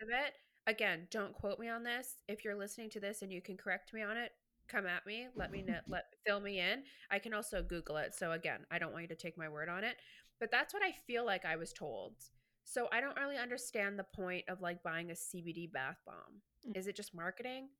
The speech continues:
Speaker 1: I don't know.
Speaker 2: Interesting. I have yet to
Speaker 1: So
Speaker 2: try anything. I've taken C B Ds to sleep. Um, I also sometimes will have a few puffs of a joint before I go to bed, but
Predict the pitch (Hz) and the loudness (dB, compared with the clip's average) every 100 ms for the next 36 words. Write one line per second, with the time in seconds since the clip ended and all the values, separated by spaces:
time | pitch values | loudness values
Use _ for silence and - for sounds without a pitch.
0 | - 175 160 139 92 185 _ _ _ 226 | -6 -4 -4 -6 -10 -12 _ _ _ 0
1 | 226 226 196 175 - - _ _ _ _ | 0 -4 -6 -8 -12 -20 _ _ _ _
2 | _ _ _ _ _ - 226 233 196 214 | _ _ _ _ _ 4 8 10 10 8
3 | 240 180 240 202 208 214 - 196 190 - | 6 8 8 8 6 4 4 4 4 8
4 | 214 208 - - 208 240 233 - 233 233 | 8 8 4 2 4 4 2 2 2 2
5 | 233 277 302 - - - - - 226 294 | 4 2 0 -6 -20 -8 -8 2 4 4
6 | - - - - _ _ 208 185 170 - | 2 -10 -18 -20 _ _ 0 2 2 -2
7 | - - - 190 185 196 - 190 190 180 | -8 -4 0 0 0 -2 -2 -2 -2 -2
8 | 180 - 180 170 180 185 _ _ - 202 | -4 -4 -2 -2 -4 -8 _ _ -8 -6
9 | 190 - 190 190 185 190 _ _ - 185 | -6 -6 -2 -2 -2 -4 _ _ -6 -4
10 | - - 180 214 - - 285 285 294 302 | -4 -6 0 0 0 -2 0 0 0 0
11 | 302 - 190 | -2 0 2